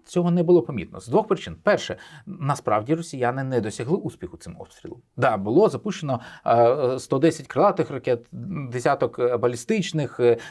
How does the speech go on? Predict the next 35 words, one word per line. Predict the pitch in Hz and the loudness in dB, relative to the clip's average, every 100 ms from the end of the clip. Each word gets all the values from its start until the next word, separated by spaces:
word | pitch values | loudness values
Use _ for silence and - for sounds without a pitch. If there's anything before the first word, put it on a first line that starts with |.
| - | -4
дев'яносто | 127 156 - | 0 0 0
дронів. | 117 170 190 | 0 0 0
Це, | - 113 | -2 -10
це, | - | -14
це | - 120 | -6 -4
дійсно | 107 202 - 143 | 0 -2 0 2
один | 120 127 | 2 0
з | 117 | -4
найбільших, | 104 101 120 240 - 135 - - _ | -6 -6 -4 -4 -2 -4 -6 -20 _
е, | - 113 | 0 2
обстрілів | 117 156 - 120 104 | 4 2 0 -6 -8
під | - | -6
час | - 107 - | -2 -2 -2
війни. | 104 90 - - - | -6 -8 -14 -12 0
Але, | 123 135 156 170 170 160 160 156 | 2 4 6 6 6 4 4 2
м, | 147 147 143 131 135 131 117 147 143 123 143 | 0 -6 -8 -6 -4 -6 -4 -6 -6 -8 -4
він, | 160 190 175 | 2 2 2
він | 156 190 170 | 2 4 4
не | 180 | 4
завдав | 160 160 180 156 | 2 2 2 0
тих, | - 156 139 - | -2 -2 -2 0
е, | 127 113 - - | 0 0 -4 -4
наслідків, | 135 156 156 - 120 | 0 2 0 -4 -6
які | 120 147 | -4 -4
були | 135 139 131 | -2 -2 0
у | - 117 120 | -2 0 0
двадцять | 87 127 202 | -2 -4 -4
другому, | 123 156 147 135 117 | 2 4 4 0 -6
у | 98 | -6
двадцять | 120 160 180 | -4 -2 -2
третьому | 123 175 143 110 | 0 0 0 -8
році. | - - - - | -10 -18 -14 -2
Навіть | 147 165 160 | 2 2 0
влітку, | 104 196 214 202 180 - - - | -2 -4 -2 2 2 2 -8 -2
е, | 120 131 | 2 2